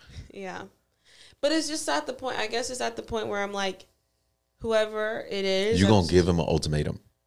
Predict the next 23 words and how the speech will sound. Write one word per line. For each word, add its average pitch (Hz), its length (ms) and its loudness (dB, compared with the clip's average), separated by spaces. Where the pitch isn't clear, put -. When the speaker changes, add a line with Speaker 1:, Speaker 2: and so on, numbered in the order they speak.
Speaker 2:
You, 90 240 4
you 98 180 4
are. 82 240 8
You, 98 80 0
Speaker 1:
Yes. - 380 -6
Speaker 2:
you're 101 120 4
gonna 101 100 4
be 98 140 4
like, 82 280 4
"Hey, 85 180 2
hey, 87 300 -4
you 87 160 0
do 104 160 4
this 113 180 6
or 85 100 2
I'm 82 120 -2
gone." 78 260 0
Speaker 1:
Yeah, 226 260 -2
I'd 196 120 0
be 196 60 -2
like, 196 180 -2
"Yeah, 190 240 -2
you, - 220 -10